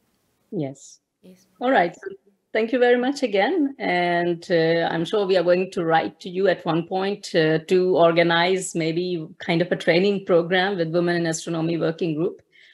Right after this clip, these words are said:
Speaker 1: uh, the, the training programs like Priya was talking about.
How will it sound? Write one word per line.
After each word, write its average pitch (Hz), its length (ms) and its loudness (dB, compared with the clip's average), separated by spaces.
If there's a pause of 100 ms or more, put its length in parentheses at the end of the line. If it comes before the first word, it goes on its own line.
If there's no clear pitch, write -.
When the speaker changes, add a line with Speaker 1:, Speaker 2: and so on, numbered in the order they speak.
(340)
Speaker 1:
uh, 175 180 0
the, 156 380 0
the 151 80 0
training 165 360 0
programs 160 460 0
like 151 300 -6
Priya 160 220 0
was 156 220 -6
talking 185 480 -6
about. 156 500 -2